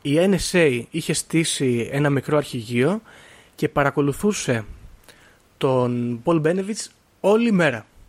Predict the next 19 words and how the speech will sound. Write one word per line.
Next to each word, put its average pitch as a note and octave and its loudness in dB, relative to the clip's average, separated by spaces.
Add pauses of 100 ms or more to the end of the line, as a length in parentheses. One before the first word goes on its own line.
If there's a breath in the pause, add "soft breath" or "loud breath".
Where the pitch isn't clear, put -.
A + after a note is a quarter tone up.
(200)
είκοσι - -4
τέσσερις E3+ -2
ώρες F#3 -2
το - -8
είκοσι D3+ -6
τετράωρο. C3 -2 (180)
Και F#3 2
αυτόν G#3+ 2
και A3 0
την F3 -4
οικογένειά A#2+ -2
του. - -20 (260)
Παρεμβαίνανε C#3+ 2 (680)
στα - -6
σήματα D#3 0
που B2+ 0
αυτός D3 0
προσπαθούσε C#3 -4
να B2 -4